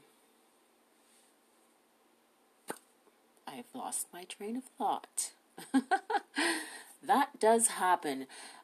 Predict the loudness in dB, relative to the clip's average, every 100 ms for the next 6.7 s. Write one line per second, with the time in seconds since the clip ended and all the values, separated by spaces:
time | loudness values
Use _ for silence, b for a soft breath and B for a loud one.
0 | _ 2 2 4 6 6 2 -6 _ b
1 | 2 6 8 6 6 4 8 8 10 10
2 | 10 6 2 0 2 -2 2 4 10 10
3 | 8 6 6 6 4 8 8 8 6 6
4 | 6 4 0 0 -2 -2 2 2 2 0
5 | 2 4 6 6 6 4 2 0 b b
6 | b b 4 6 4 0 -8